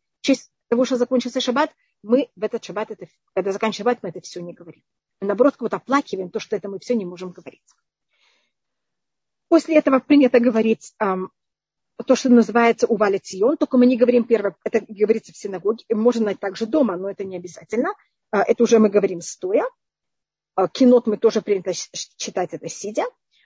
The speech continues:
Мы начинаем Ватакадош, потому что мы не можем говорить, ам, Увале Цион Гуэли, придет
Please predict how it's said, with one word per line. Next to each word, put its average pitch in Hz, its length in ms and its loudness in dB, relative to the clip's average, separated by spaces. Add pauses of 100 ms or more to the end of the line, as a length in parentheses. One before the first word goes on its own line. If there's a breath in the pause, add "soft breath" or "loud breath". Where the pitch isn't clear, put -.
Мы 269 80 2
начинаем 254 380 2
Ватакадош, 233 580 0
потому 240 260 -2
что - 160 -2
мы 233 120 2
не 226 140 2
можем 220 280 -2
говорить, 196 480 -8 (1160)
ам, 180 380 -6 (480)
Увале 233 340 4
Цион 226 340 2
Гуэли, 214 280 4
придет 202 460 0